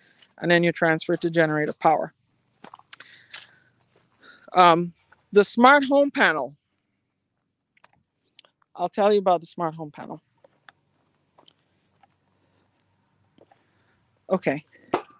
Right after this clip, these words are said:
Um, the smart home panel, I think, is EcoFlow's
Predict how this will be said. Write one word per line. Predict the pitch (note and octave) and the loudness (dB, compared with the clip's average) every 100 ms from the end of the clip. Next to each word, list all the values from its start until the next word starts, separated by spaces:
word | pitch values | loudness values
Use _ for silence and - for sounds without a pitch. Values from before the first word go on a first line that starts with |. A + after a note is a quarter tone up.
| _ _ _ _ _ _ _ _ _ _ - - | _ _ _ _ _ _ _ _ _ _ -12 -2
Um, | F3 E3+ E3 E3 _ _ _ _ _ _ _ _ _ _ _ _ _ _ _ _ - | 2 2 -2 -8 _ _ _ _ _ _ _ _ _ _ _ _ _ _ _ _ -2
the | G3+ | -2
smart | - B3+ C#4+ D#4 | 0 4 4 4
home | B3 C#4+ C#4 | 0 -2 -2
panel, | A3+ F3 - | -4 -6 -6
I | F#3+ | -8
think, | G3 G#3+ G#3 | -6 -8 -8
is | F#3 | -10
EcoFlow's | - G3+ G3 - G3 F#3 F3+ | -10 -8 -8 -4 -2 -2 -4